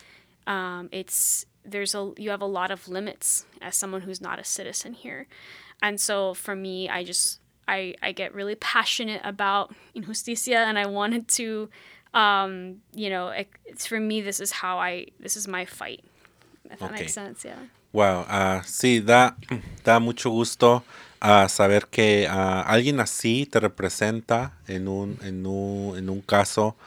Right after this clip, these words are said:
Speaker 2: ah, porque es algo que, que, que cambia tu vida, ¿no?
Speaker 1: Ujú.
Speaker 2: Ah, una buena representación.
Speaker 1: Sí. Well,
Speaker 2: Entonces
Speaker 1: actualmente, there's a statistic about this, uh, um, that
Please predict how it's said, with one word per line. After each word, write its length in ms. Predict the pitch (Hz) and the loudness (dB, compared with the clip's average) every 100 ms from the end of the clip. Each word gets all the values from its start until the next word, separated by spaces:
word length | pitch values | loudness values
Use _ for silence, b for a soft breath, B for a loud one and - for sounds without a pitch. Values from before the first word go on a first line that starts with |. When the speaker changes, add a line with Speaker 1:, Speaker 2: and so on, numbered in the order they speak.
| B B B - | B B B -2
Speaker 2:
ah, 300 | 92 87 87 | 0 0 0
porque 320 | 101 - 98 | -2 2 2
es 220 | 98 - | 2 2
algo 300 | 101 98 101 - | 4 4 2 -2
que, 560 | - 104 98 92 87 - _ _ _ _ _ - | 2 6 6 4 2 -2 _ _ _ _ _ -4
que, 180 | - - _ _ | -4 -4 _ _
que 160 | - - | -2 0
cambia 340 | - 101 120 127 | 2 2 2 0
tu 100 | 110 | 0
vida, 340 | 98 82 78 - - | -2 -2 -6 -10 -12
¿no? 180 | 85 | -10
Speaker 1:
Ujú. 240 | 110 240 226 | -6 -4 -4
Speaker 2:
Ah, 240 | 233 82 82 | -4 -6 -6
una 180 | 190 101 | 0 2
buena 280 | 98 202 | 4 4
representación. 840 | 98 92 87 90 82 - - 87 87 | 4 0 -4 -6 -8 -8 -8 -8 -10
Speaker 1:
Sí. 200 | - 214 | -8 -8
Well, 340 | 196 - 98 | -8 -8 -8
Speaker 2:
Entonces 360 | - - 247 226 | 2 6 8 8
Speaker 1:
actualmente, 880 | 233 - 254 226 214 285 202 190 233 _ | 4 2 0 0 -2 -4 -4 -6 -10 _
there's 300 | - 208 208 | -8 -6 -6
a 60 | 196 | -8
statistic 840 | - - - - 233 - - - - - | -8 -10 -10 -8 -8 -10 -18 -20 -20 -14
about 320 | 202 185 - | -12 -12 -14
this, 400 | - - - - - | -16 -12 -12 -12 -14
uh, 220 | 214 - | -14 -8
um, 380 | 196 185 180 180 B B B B B 214 | -6 -6 -8 -12 B B B B B -8
that 440 | 196 190 180 - | -2 0 -2 -4